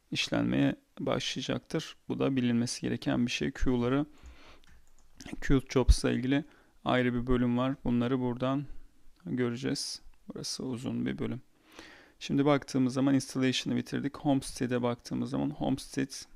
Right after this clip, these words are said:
bir ortamdı, bir çiftlik kelimesiyle geçiyordu. Bir ortamdı, Laravel'e uygun bir ortamdı. Laravel'deki her şeyin bulunduğu bir çiftlik gibi, her türlü ihtiyacın bulunduğu bir ortamdı.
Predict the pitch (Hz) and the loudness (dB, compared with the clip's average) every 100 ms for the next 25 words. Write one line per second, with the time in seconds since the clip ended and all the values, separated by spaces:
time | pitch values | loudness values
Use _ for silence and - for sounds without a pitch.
0 | - - _ _ _ _ _ _ - 127 | -20 -20 _ _ _ _ _ _ -4 2
1 | 131 - 151 127 123 135 127 120 123 123 | 2 2 0 0 2 0 2 0 -2 -4
2 | - 131 - 131 - - - - 131 123 | -6 -8 -2 -2 -2 -8 -18 -10 -4 0
3 | 123 - 123 120 117 - 143 165 156 127 | 0 0 -2 0 0 2 2 4 4 4
4 | - 120 120 120 123 120 117 120 120 127 | 2 2 4 4 4 4 2 2 0 0
5 | 123 120 120 - 123 117 131 175 135 123 | 0 0 -2 -2 -2 0 0 -2 0 2
6 | 120 120 123 123 139 131 123 - 123 135 | 2 0 -4 -4 0 0 0 0 0 -2
7 | - - - - 120 123 120 127 123 - | -6 -20 -20 -4 0 2 2 2 2 -2
8 | 127 - 131 - 117 135 123 - - 120 | -4 -4 -6 -4 -4 -2 -2 2 2 2
9 | - 123 120 123 123 120 120 123 127 127 | 0 -2 0 2 0 0 0 0 2 2
10 | 123 120 - 123 127 170 | 2 0 0 0 2 -2